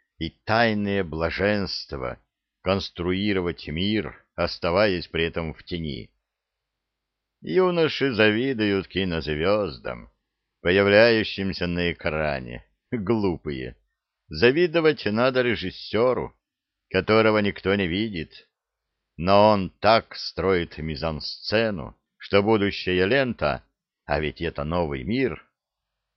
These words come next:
делается подвластной ему, и зрители начинают играть в этот выдуманный мир, подражать героям и делать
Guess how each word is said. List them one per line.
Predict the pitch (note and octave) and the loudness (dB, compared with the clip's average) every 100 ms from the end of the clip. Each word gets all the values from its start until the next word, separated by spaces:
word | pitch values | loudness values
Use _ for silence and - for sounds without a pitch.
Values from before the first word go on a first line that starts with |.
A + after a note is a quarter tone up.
| F2 | -8
делается | E2+ C3 D#3+ E3 D#3+ - - D3+ | 0 4 6 4 2 -2 -2 -2
подвластной | D3 C#3+ B2+ G#2 G2+ G#2 B2+ C3 | 0 -4 2 4 4 0 -6 -8
ему, | A#2 G#2 D#2 - _ _ _ _ _ _ - | -6 -4 -6 -8 _ _ _ _ _ _ -2
и | G#2+ | 0
зрители | G2+ D3+ F3 D#3+ D#3 D#3+ | 2 2 2 2 0 0
начинают | C3+ - F#2 G2 A#2 A2 | 0 0 0 2 0 -2
играть | G#2 D2+ C#2+ F#2+ G2+ - - - | -4 -4 2 2 2 -6 -20 -8
в | |
этот | D#2+ D#2 E2+ | -6 -4 -6
выдуманный | D#2 F#2+ A#2 A2 G#2 F#2+ E2+ D#2 | -2 2 2 0 -2 -2 -2 -4
мир, | C#2+ G#2+ A#2 - _ _ _ _ _ _ _ _ _ | -4 -2 -2 -4 _ _ _ _ _ _ _ _ _
подражать | F2 F2+ G2+ E2 F2+ G#2+ G2+ - | 0 2 4 2 4 2 2 -6
героям | C#2+ E2+ F2 A2 A2+ F#2+ D2+ _ _ _ _ - | -4 0 2 2 0 -2 -6 _ _ _ _ -6
и | G2+ | -2
делать | F#2 G#2+ G2+ - - | 2 4 2 0 -8